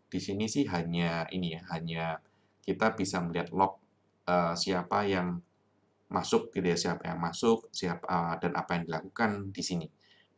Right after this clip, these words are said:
Dari tanggal berapa sampai tanggal berapa. Nah, di sini cukup membantu apabila mungkin ada dispute ya, misalkan, "Loh, ini kok ada member baru dan yang ini yang create siapa waktu itu?" Nah,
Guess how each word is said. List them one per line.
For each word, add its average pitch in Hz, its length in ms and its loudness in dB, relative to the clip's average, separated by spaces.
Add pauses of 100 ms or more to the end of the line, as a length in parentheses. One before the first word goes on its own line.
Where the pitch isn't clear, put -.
Dari 85 240 0
tanggal 85 240 0
berapa 85 240 0
sampai 82 240 -2
tanggal 78 240 -6
berapa. - 320 -8 (800)
Nah, 82 80 0
di 85 80 2
sini 98 400 2 (240)
cukup - 240 2
membantu 90 400 4
apabila 87 480 0
mungkin 90 320 -2
ada 95 320 -4
dispute 107 400 2
ya, 92 160 4
misalkan, 98 320 0
"Loh, 113 160 4 (320)
ini 143 160 0
kok 139 160 4
ada 110 80 4
member 101 320 2
baru 95 320 4
dan 87 240 2
yang 90 160 4
ini 151 160 2
yang 139 160 4
create 156 240 2
siapa 139 240 4
waktu 117 320 4
itu?" 101 160 4
Nah, 80 160 0